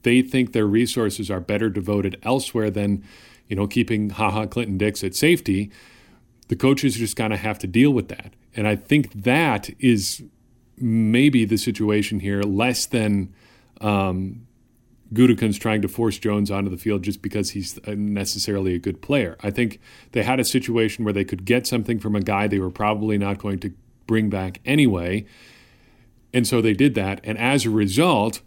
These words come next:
a guy that Brian Gutekunst scouted heavily is going to be in a position where the Packers really have to make a decision, uh, the Packers coaches, that is. So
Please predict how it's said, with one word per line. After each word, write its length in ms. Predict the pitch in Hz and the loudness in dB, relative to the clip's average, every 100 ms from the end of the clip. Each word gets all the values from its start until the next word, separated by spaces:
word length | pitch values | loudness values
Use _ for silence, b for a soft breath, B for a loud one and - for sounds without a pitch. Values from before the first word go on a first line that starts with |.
| _ - | _ -6
a 120 | 104 | 0
guy 320 | 123 120 113 | 2 4 2
that 180 | 107 - | 0 -2
Brian 320 | 113 101 101 | -2 0 0
Gutekunst 420 | 104 98 107 98 | 0 0 -2 -4
scouted 420 | - - 98 95 | -4 -4 -4 -4
heavily 500 | 87 98 98 92 98 101 | -4 -4 -2 -2 -2 -4
is 120 | 92 | -2
going 300 | 110 107 98 | 0 2 0
to 260 | 107 101 90 | 0 -2 -2
be 220 | 117 113 | 0 2
in 80 | 104 | 0
a 40 | |
position 460 | 101 95 101 - 101 | -2 -2 -2 -2 -4
where 80 | |
the 80 | 92 | -4
Packers 400 | 101 95 90 87 | -2 -4 -4 2
really 260 | 120 123 104 | 4 6 4
have 160 | 104 - | 2 -2
to 80 | |
make 200 | 98 95 | -2 -2
a 40 | 92 | -4
decision, 520 | 87 107 92 78 - | -4 -4 -4 -6 -10
uh, 60 | 92 | -4
the 120 | 104 | -2
Packers 380 | 110 98 - - | -2 -4 -6 -4
coaches, 380 | 113 104 90 - | -2 -2 -4 -8
that 180 | 82 | -12
is. 180 | - - | -14 -12
So 380 | - 123 104 | -2 0 0